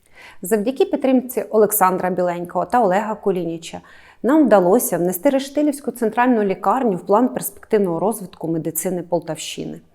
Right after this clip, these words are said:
І ми продовжуємо активно підтримувати наші медичні заклади.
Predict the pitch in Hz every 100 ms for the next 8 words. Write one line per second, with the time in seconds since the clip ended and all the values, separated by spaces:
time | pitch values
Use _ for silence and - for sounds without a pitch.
0 | - - - - - - 185 269 285 285
1 | 262 240 185 175 180 175 247 220 202 -
2 | 208 269 214 165 175 190 220 - 160 156
3 | 170 - 156 147 135 - 170